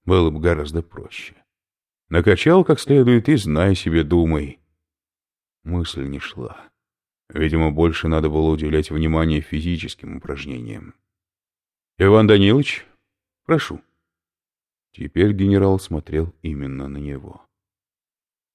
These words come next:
Иван вздохнул. Единственный способ встать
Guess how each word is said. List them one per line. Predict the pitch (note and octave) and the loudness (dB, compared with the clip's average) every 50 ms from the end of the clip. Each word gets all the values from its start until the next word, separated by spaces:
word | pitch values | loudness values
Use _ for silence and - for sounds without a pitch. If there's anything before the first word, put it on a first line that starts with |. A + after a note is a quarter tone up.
| _ - | _ -2
Иван | D#2+ D#2 D#2+ G#2 C3+ D3 C3+ B2 | 0 2 4 4 2 2 2 0
вздохнул. | G2 E2+ D#2+ C#2+ C#2 - - - C2+ C2 C2+ C2+ C2+ C2 B1+ _ _ _ _ _ _ _ _ _ _ _ _ _ _ _ _ _ _ _ _ - | -2 -4 -6 -8 -10 -10 -14 -16 -14 -14 -14 -14 -14 -16 -20 _ _ _ _ _ _ _ _ _ _ _ _ _ _ _ _ _ _ _ _ -10
Единственный | D#2+ D#2+ E2 D#2+ E2+ G#2+ A2+ A2+ G#2+ - - E2 E2 D#2+ | -6 -4 -4 0 0 0 0 0 -2 -4 -4 -2 -2 -2
способ | - - _ - A2 G#2+ G#2 - - - - | -2 -6 _ -8 -6 -6 -6 -6 -8 -10 -10
встать | - - - _ - F2+ - A2+ - - - | -14 -20 -16 _ -2 -2 -2 -2 -4 -8 -12